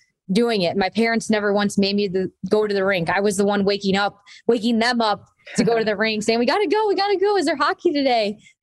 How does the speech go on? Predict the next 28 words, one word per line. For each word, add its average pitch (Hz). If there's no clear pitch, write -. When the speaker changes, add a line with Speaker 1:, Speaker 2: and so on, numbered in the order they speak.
Speaker 1:
And 226
I -
just, 247
I 226
just 208
loved 214
skating 233
fast. 226
I 202
loved 202
being 226
at 214
the 214
rink. 214
I 202
loved 196
trying 220
to 208
follow 214
my 208
older 208
brother 208
and 190
keep 254
up 226
with 233
him. 220
And 185